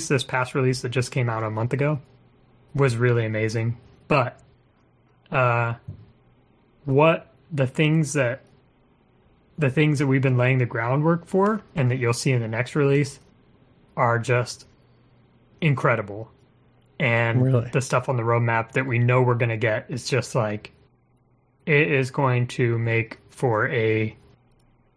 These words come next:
Speaker 1: a amazing, uh, Thunderbird experience. And I think we're seeing now that, you know, our community is getting really excited about it 'cause all this work we put in is starting to,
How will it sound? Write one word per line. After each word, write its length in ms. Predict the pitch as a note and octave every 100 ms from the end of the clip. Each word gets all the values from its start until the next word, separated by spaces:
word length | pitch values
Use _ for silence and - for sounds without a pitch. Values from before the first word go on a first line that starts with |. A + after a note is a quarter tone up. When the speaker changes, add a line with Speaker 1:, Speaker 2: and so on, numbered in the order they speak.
| _ _ _
Speaker 1:
a 220 | C#3+ A#2+
amazing, 920 | A#2 A#2 A#2 A#2 A#2+ A#2 A#2+ G#2+ G#2 G2 _ _ _ _ _ _ -
uh, 320 | A#2 G#2+ G#2+ -
Thunderbird 400 | B2+ A#2 G#2+ G#2+
experience. 640 | G#2 - B2+ A2+ A#2 A#2
And 160 | - C3
I 80 | A#2+
think 420 | C#3+ A#2+ A#2 - - _ _ _ _ _
we're 240 | D#3 C3 C3+
seeing 420 | - D3 C3 B2
now 280 | A#2+ A#2+ A#2
that, 200 | A2 C3+ -
you 160 | D3
know, 260 | A#2 G#2+ G#2+ - _ _
our 140 | C#3+ B2
community 500 | D3 C3 C#3 B2+ A2+
is 120 | G#2
getting 380 | A#2 G#2+ G#2 G2
really 400 | A#2 C#3 C3 A#2+
excited 400 | G#2+ - A#2+ A2
about 220 | A2 G#2+
it 120 | B2 -
'cause 420 | B2+ A2 - - _ _ _ -
all 200 | C3+ B2+
this 260 | B2 B2 -
work 240 | C3 B2
we 80 | A#2
put 220 | A2 C3+ A#2+
in 180 | G#2+
is 140 | G#2 G2+
starting 320 | - A2+ G#2+
to, 160 | G#2